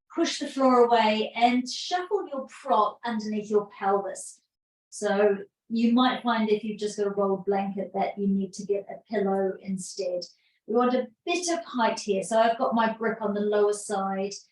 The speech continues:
and a blanket over the brick. And we're just letting the pelvis settle, the lower back settle,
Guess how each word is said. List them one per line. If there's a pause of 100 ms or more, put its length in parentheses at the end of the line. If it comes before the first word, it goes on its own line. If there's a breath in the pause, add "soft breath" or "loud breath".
(180 soft breath)
and
a
blanket
over
the
brick. (880 soft breath)
And (480)
we're
just
letting
the
pelvis
settle,
the
lower
back
settle,